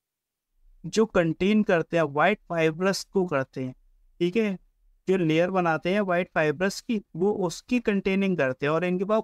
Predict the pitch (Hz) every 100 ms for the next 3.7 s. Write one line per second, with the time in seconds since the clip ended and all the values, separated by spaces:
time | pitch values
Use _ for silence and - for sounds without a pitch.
0 | - 160 175 220 - 220 247 _ _ _
1 | _ _ _ - 151 143 - 160 - 139
2 | 120 - - _ _ _ _ _ _ _
3 | _ 160 160 180 226 214 208